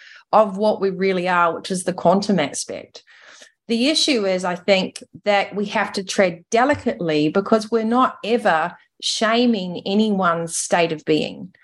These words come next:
But there is a doorway and an opportunity to have radical self-acceptance and radical self-accountability. Go,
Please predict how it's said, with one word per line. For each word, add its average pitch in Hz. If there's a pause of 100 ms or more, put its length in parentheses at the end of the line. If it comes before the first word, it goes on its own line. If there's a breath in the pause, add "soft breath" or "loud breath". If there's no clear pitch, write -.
(460 soft breath)
But 220
there 233
is 226
a 208
doorway 196
and 175
an 175
opportunity 175
to 185
have 190
radical 202
self-acceptance -
and 190
radical 220
self-accountability. 180
Go, 160